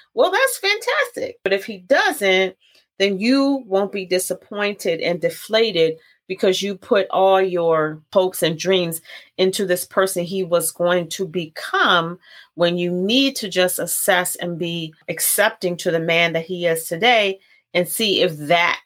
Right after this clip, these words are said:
works for you as far as a long-term relationship, okay? So that's the importance of potential versus promise. You want to see the promise.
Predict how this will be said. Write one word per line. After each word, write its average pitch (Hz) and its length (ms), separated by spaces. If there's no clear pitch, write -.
works 151 420
for - 160
you 151 400
as 156 180
far 151 220
as 147 120
a 156 60
long-term 147 540
relationship, 139 640
okay? 170 380
So - 180
that's 277 460
the 202 140
importance 202 540
of 165 200
potential 226 1000
versus 180 480
promise. 156 580
You 233 240
want 220 360
to 196 100
see 190 180
the 180 120
promise. 170 500